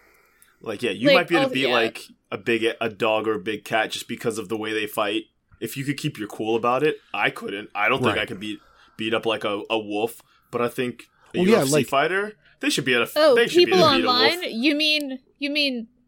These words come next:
Speaker 2: the conversation I have with my dad every time we have a
Speaker 1: <laughs>
Speaker 2: fam-, we have a family dinner and I'm like, "Let's, let's redirect this conversation."
Speaker 3: Does your dad
Speaker 2: "Hey,
Speaker 3: think
Speaker 2: how
Speaker 3: he
Speaker 2: do
Speaker 3: could
Speaker 2: you"
Speaker 3: fight a wolf?
Speaker 2: Uh, he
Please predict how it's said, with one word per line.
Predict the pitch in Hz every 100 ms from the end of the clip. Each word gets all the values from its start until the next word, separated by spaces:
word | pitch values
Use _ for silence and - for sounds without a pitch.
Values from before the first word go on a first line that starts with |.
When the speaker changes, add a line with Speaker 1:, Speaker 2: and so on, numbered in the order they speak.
| _
Speaker 2:
the | -
conversation | - 277 277 269 269 247 269 277
I | 247
have | 262 254 254
with | 277
my | 240 226
dad | 214 208 294 311
every | 302 339
time | 349 339 370
we | 339
have | 339 330 294
a |
Speaker 1:
<laughs> | - 208
Speaker 2:
fam-, | 330 311
we | - 320
have | 330 320
a |
family | 320 330 330 330
dinner | 330 330 339
and | 330 311
I'm | 311
like, | 302 302
"Let's, | 294 285 - - -
let's | 285 277 277
redirect | 302 285 285 294
this | 311 302
conversation." | - 294 285 311 147
Speaker 3:
Does | 156
your | 160
dad | 139 123 135
Speaker 2:
"Hey, |
Speaker 3:
think | 147 139
Speaker 2:
how |
Speaker 3:
he | 139
Speaker 2:
do |
Speaker 3:
could | 139
Speaker 2:
you" | -
Speaker 3:
fight | 135
a | 123
wolf? | 104 110 - - _ _ - - _ _ _ _ _ _ _ -
Speaker 2:
Uh, | 392 440 415
he | 294 494